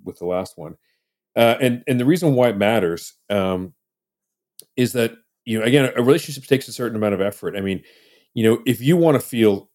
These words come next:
attracted, uh, attractive, uh, desired, um,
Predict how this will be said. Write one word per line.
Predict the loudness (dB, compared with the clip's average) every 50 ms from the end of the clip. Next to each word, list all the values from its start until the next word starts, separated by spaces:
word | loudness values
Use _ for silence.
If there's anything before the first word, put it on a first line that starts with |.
| _ _
attracted, | -16 -14 -4 -2 -2 -2 -2 -4 -8 -10 -10 -10 _ _ _ _ _ -6
uh, | -4 -2 -2 -2
attractive, | -2 -4 -2 -2 -2 -2 -2 -4 -4 -6 -6 -8 _ _ _ -6
uh, | -4 -2 0 0 0 0 -2 -4 -4
desired, | -2 -2 0 2 2 2 2 4 2 2 0 -2 -6 _ _ _ _ _ _ _ -2
um, | 0 0 2 2 0 -2 -4 -8